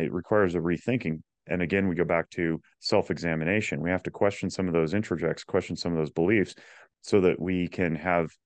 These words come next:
mindful control over why we do what we do. I don't, I don't think we need to have a Medicaid system if we can rethink it. I mean, I, I have solutions to this stuff. It's just, it, it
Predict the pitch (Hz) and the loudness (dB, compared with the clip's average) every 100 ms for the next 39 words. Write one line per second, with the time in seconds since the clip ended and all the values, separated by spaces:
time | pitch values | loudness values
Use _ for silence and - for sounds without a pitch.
0 | - 101 101 98 87 - - 113 101 90 | -2 0 2 0 -2 -4 2 4 6 4
1 | 80 80 87 92 85 76 87 80 - 76 | 2 0 2 2 0 -2 -2 0 -4 -4
2 | 76 107 78 - _ _ _ - 95 104 | 0 2 2 -4 _ _ _ -4 -2 -2
3 | - - 101 - - 104 - 87 82 98 | -2 -2 0 -2 -2 -4 0 0 2 2
4 | 120 98 - 90 82 80 - 92 85 - | 2 0 -2 0 0 -2 0 2 2 -2
5 | 82 85 82 - 80 - 107 - 76 73 | -4 -2 -2 0 -2 -2 -4 -2 -4 -4
6 | - 80 90 82 78 82 76 101 117 82 | -8 -4 -4 -2 -2 -2 -2 -4 -2 -4
7 | - _ - 87 82 87 104 - - _ | -6 _ -4 0 2 2 0 -4 -20 _
8 | - 110 101 113 - 87 101 107 78 73 | 0 2 2 0 0 0 0 0 -4 -4
9 | 71 73 76 - 85 - 90 - _ _ | -4 -2 -2 -4 -8 -2 -4 -4 _ _
10 | - - | -8 -8